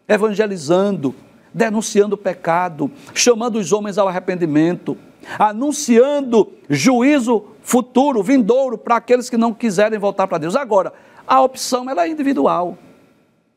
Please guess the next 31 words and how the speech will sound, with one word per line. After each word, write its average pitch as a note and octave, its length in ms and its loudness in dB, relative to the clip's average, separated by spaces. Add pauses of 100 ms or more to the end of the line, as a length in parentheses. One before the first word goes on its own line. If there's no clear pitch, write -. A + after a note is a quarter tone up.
(400)
A A3 80 0
escolha B3+ 540 0
é A3+ 40 -2
de G#3+ 120 -4
cada G#3 340 -2
um. D3+ 60 -4
Deus G3+ 340 0
deu G#3+ 400 2
ao F#3 80 -8
ser - 180 -4
humano G3+ 260 0 (220)
esse A#3+ 220 0
direito B3 420 0
de A#3 80 -2
escolha, F#3+ 540 0 (120)
de F#3+ 120 4
decidir F3+ 640 0 (380)
se A3 260 2
quer G#3+ 340 -2
ou G3+ 120 -2
não E3+ 260 2
voltar-se E3 500 -2
para D3 160 0
Deus, C#3+ 220 -4
se A3 140 -2
quer G#3+ 260 -4
ou F#3 60 -2
não F3 200 -4
servir D#3+ 600 -2
a D3 40 2
Deus. C#3+ 360 -4